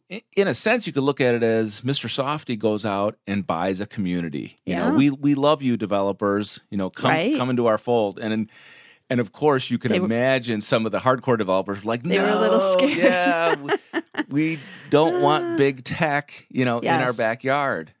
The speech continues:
Speaker 1: i-, in our playground."
Speaker 2: Yeah.
Speaker 1: And, uh, so
Speaker 2: This is one that didn't really register with the average investor, though.
Speaker 1: Right.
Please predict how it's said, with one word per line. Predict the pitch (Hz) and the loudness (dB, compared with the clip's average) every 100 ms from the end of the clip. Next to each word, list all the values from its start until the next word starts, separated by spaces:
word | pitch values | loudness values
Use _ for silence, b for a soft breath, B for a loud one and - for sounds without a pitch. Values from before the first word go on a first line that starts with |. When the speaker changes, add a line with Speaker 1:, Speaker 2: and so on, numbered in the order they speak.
| - | -12
Speaker 1:
i-, | |
in | 104 117 113 | -12 -6 -4
our | 113 | -4
playground." | 120 135 139 95 73 | -2 -2 0 -4 -4
Speaker 2:
Yeah. | - - - | -6 -6 -8
Speaker 1:
And, | 90 92 92 | -8 -6 -4
uh, | 87 82 82 82 | -6 -6 -10 -8
so | - 98 95 92 | -2 0 0 0
Speaker 2:
This | 269 - | 0 -2
is | 302 | -2
one | 233 233 | 0 0
that | 214 185 | 2 0
didn't | - 190 202 185 | 0 0 0 -2
really | 175 170 | -2 0
register | 147 139 147 143 - 156 147 | -2 -4 -6 -8 -6 -4 -4
with | 147 147 - | -4 -6 -2
the | 156 - | -2 -2
average | 156 147 147 - | -4 -6 -8 -8
investor, | 165 151 160 - - - - | -6 -4 -4 -4 -6 -8 -4
though. | - | 0
Speaker 1:
Right. | - 113 | 2 2